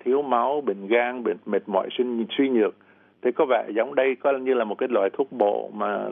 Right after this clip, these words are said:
là siêu thuốc bộ. Đáng chú ý là trong, à, những cái danh sách này thì cái mục đích cường dương cho đàn ông hay là gia tăng ý muốn tình dục và aphrodisiac là làm cho thuốc rất được hâm mộ. Và có những bằng chứng chưa đầy đủ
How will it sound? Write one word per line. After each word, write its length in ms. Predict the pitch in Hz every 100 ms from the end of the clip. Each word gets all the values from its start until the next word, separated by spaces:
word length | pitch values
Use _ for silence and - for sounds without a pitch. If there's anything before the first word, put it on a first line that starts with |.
| 104
là 120 | 104 -
siêu 180 | 139 127
thuốc 180 | 131 139
bộ. 320 | 107 104 - - - - - -
Đáng 260 | 110 139 135
chú 180 | 131
ý 260 | 135 117 139
là 140 | 127 98
trong, 300 | 120 120 120
à, 720 | 117 117 117 117 117 117 113 -
những 140 | 104 -
cái 100 | 131
danh 140 | 120 117
sách 140 | 131 117
này 240 | 104 101
thì 100 | 104
cái 120 | 127
mục 200 | 117 101
đích 200 | 135 -
cường 240 | 120 104 110
dương 200 | 117 117
cho 120 | 120
đàn 200 | 104 101
ông 300 | 107 120 120 - - -
hay 160 | - 117
là 80 | 104
gia 180 | 107 120
tăng 260 | 120 120 117
ý 160 | 120
muốn 220 | 131 127 139
tình 220 | 107 104
dục 200 | 104 98 -
và 280 | 101 101 101 - - 117
aphrodisiac 840 | 113 - 123 120 110 131 135 -
là 100 | 95
làm 220 | 101 95
cho 140 | 113 110
thuốc 240 | 120 127 - 104
rất 180 | 117
được 160 | 104 92
hâm 260 | - 107 98
mộ. 280 | 90 90 - _ - - - -
Và 100 | 120
có 180 | 123 139
những 200 | 113 117
bằng 200 | 117 113
chứng 260 | 117 151 -
chưa 180 | 135 123
đầy 200 | 110 110
đủ 300 | 101 120